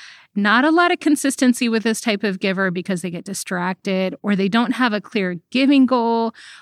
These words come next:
or they don't have the systems in place to follow through with their good intentions. Number four, old faithful. This is the giver who has a plan, a routine.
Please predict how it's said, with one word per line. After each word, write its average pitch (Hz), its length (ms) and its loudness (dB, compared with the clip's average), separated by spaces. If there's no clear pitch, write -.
or 320 260 6
they 285 140 6
don't 240 240 2
have 220 200 0
the 202 100 -2
systems 190 500 -4
in 180 120 -8
place 175 280 -10
to 185 120 -10
follow 175 420 -4
through 170 240 -8
with 175 140 -10
their - 160 -14
good 170 160 -10
intentions. 156 920 -8
Number 240 240 4
four, 240 420 0
old 220 340 2
faithful. 180 640 -6
This 233 300 0
is 240 80 -2
the 247 80 2
giver 208 320 0
who 214 160 0
has 180 160 -2
a 180 80 -10
plan, 233 540 0
a 185 60 -6
routine. 214 640 0